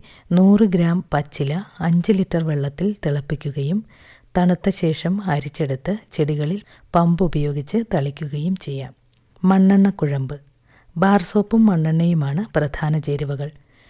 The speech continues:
ഇരുന്നൂറ്റി അമ്പത് ഗ്രാം ബാർ സോപ്പ് ചെറുതായി അരിഞ്ഞ് രണ്ട് ലിറ്റർ ചെറു ചൂടുവെള്ളത്തിൽ നല്ലവണ്ണം ലയിപ്പിക്കണം. ലായനി തണുത്തു കഴിയുമ്പോൾ നാലര ലിറ്റർ മണ്ണെണ്ണ ഇതിലേക്ക് കലക്കി യോജിപ്പിക്കണം.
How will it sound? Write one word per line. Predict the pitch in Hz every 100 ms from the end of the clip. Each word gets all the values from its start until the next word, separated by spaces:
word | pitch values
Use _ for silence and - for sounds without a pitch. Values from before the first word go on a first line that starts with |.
| _ _ 196
ഇരുന്നൂറ്റി | 185 202 214 226
അമ്പത് | 202 175 170 185 180
ഗ്രാം | 175 180 190 _ _ _
ബാർ | 160 165
സോപ്പ് | 151 185 170 180
ചെറുതായി | 175 170 156 151 165 170
അരിഞ്ഞ് | 170 147 147 147 190 -
രണ്ട് | 156 165 165
ലിറ്റർ | 190 175 175 170 180
ചെറു | - 156 175
ചൂടുവെള്ളത്തിൽ | 160 147 151 151 147 - 202 190
നല്ലവണ്ണം | 160 143 165 156 147 196
ലയിപ്പിക്കണം. | 180 135 - 135 139 147 - _ _ -
ലായനി | 190 202 208 214 214
തണുത്തു | 196 170 190
കഴിയുമ്പോൾ | 170 147 143 139 156 208 _ _ 175
നാലര | 170 185 185 202
ലിറ്റർ | 202 170 - 165
മണ്ണെണ്ണ | 160 156 147 143 143 196 - _ _ -
ഇതിലേക്ക് | 165 160 165 165 165 165
കലക്കി | 147 143 143 202 170
യോജിപ്പിക്കണം. | 139 135 135 135 135